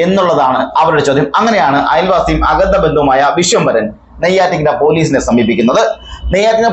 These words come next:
പോലീസ് ആദ്യം ബന്ധുക്കളൊന്നും കേസോ പരാതിയോ നൽകാത്തതിനാൽ വിശ്വംഭരന്റെ പരാതിയിൽ കേസെടുത്ത് അന്വേഷണം ആരംഭിക്കുന്നു. ഈ അന്വേഷണം ചെന്നെത്തി നിന്നത് ഗോപന്റെ വീട്ടിലെ അല്ലെങ്കിൽ മണിയന്റെ വീട്ടിലെ ഒരു സമാധി പീഠത്തിലാണ്.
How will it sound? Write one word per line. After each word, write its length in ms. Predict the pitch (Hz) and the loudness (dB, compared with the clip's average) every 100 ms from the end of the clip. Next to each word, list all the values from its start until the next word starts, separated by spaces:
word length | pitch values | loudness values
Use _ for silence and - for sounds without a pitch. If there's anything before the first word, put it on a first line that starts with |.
| 185 | 2
പോലീസ് 260 | 170 160 170 - - 147 | 0 0 -2 -4 -2 -2
ആദ്യം 240 | 165 175 165 | 0 0 0
ബന്ധുക്കളൊന്നും 560 | 165 175 202 208 190 - 165 | 0 2 2 2 2 -2 0
കേസോ 260 | 165 175 180 | 0 0 2
പരാതിയോ 340 | 156 156 165 180 | 2 2 2 0
നൽകാത്തതിനാൽ 600 | 147 156 165 151 113 104 104 - - - - - - 170 | 2 0 2 2 2 0 -4 -10 -20 -20 -20 -20 -8 -4
വിശ്വംഭരന്റെ 520 | 190 247 214 202 196 175 | 0 0 2 2 2 2
പരാതിയിൽ 340 | 165 160 160 160 | 2 2 -2 0
കേസെടുത്ത് 440 | 156 156 135 156 - 160 | 0 2 -2 0 0 2
അന്വേഷണം 340 | 185 175 139 120 | 0 0 0 0
ആരംഭിക്കുന്നു. 400 | 110 104 151 190 - 214 | 0 0 0 0 -2 -2
ഈ 20 | 247 208 | 0 2
അന്വേഷണം 340 | 202 208 202 190 | 0 0 -2 -2
ചെന്നെത്തി 340 | 175 185 175 170 | -2 -2 0 0
നിന്നത് 320 | 160 147 139 127 - _ - - - - - - _ - - 156 | 2 2 2 0 -8 _ -20 -20 -20 -20 -20 -20 _ -20 -4 0
ഗോപന്റെ 420 | 160 185 196 202 180 | 2 2 2 2 0
വീട്ടിലെ 260 | 160 156 151 156 | 0 0 2 0
അല്ലെങ്കിൽ 300 | 165 175 165 | 0 0 2
മണിയന്റെ 340 | 160 175 190 190 | 2 0 0 0
വീട്ടിലെ 280 | 165 156 151 - 165 | 0 0 -2 0 0
ഒരു 160 | 156 127 - - _ - _ - _ _ _ _ _ _ - 180 | 2 0 -4 -16 _ -20 _ -20 _ _ _ _ _ _ -10 -6
സമാധി 380 | 165 170 175 160 | -2 0 0 0
പീഠത്തിലാണ്. 500 | 147 147 139 123 147 | 0 0 0 0 0